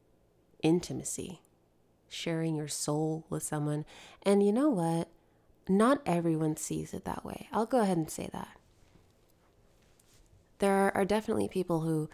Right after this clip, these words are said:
see sex as more recreational, that it doesn't really need to have the spirit involved, and that it's more just about, hey, it's fun. <laughs>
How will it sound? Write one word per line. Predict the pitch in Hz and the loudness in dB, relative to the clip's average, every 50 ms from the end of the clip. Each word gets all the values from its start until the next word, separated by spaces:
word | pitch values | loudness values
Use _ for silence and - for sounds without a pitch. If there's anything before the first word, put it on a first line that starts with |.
| - - - - - - - _ - | -16 -20 -20 -20 -20 -20 -20 _ -10
see | - - - 202 180 | -4 -2 0 0 0
sex | 170 - - 165 165 160 - - | 0 -2 -4 -4 -4 -4 -2 -2
as | 175 160 165 | -2 0 2
more | 160 160 160 156 147 | 2 2 2 2 0
recreational, | 156 156 160 - - 175 156 147 151 151 - - 175 170 175 175 180 185 190 - - | -2 -4 -4 -4 -4 -4 -2 -2 -2 -2 -2 -2 -2 -2 0 -2 -2 -4 -6 -6 -4
that | 175 160 165 - | -2 -2 -2 -2
it | - - - | -6 -6 -4
doesn't | 185 185 185 196 - - - | -4 -2 0 -2 -2 -2 -4
really | 160 160 165 156 156 | -2 -2 0 0 0
need | 151 151 156 151 156 170 180 - | -2 -2 -2 -2 -2 -4 -4 -6
to | - 208 | -8 -10
have | 185 - - 202 202 208 220 214 - _ - | -8 -8 -6 -6 -6 -6 -8 -10 -12 _ -8
the | - 185 | -8 -8
spirit | - - - - 185 175 180 185 - - | -8 -8 -6 -4 -4 -2 -2 -4 -6 -6
involved, | - 185 180 175 180 170 165 175 180 190 214 208 - _ _ _ _ _ _ _ _ _ _ _ _ - | -4 -4 -4 -4 -4 -4 -4 -4 -4 -6 -8 -12 -16 _ _ _ _ _ _ _ _ _ _ _ _ -4
and | - 175 180 | -2 0 0
that | 175 175 175 | 0 0 -2
it's | 185 180 - - | -4 -6 -4 -4
more | 165 165 170 170 | -2 -2 -2 -2
just | 180 185 185 - - | -4 -6 -6 -6 -6
about, | 180 170 170 170 170 175 202 - - - | -6 -4 -4 -4 -4 -6 -8 -10 -10 -8
hey, | - 226 180 | -4 -4 -4
it's | 160 170 160 - - | -4 -4 -8 -10 -10
fun. | - - 151 151 160 160 156 156 _ | -6 -4 -4 -2 -2 -4 -4 -6 _
<laughs> | _ - - - - - _ _ _ _ _ _ _ _ _ _ _ _ _ _ - - - 175 | _ -20 -20 -20 -20 -20 _ _ _ _ _ _ _ _ _ _ _ _ _ _ -12 -6 -6 -6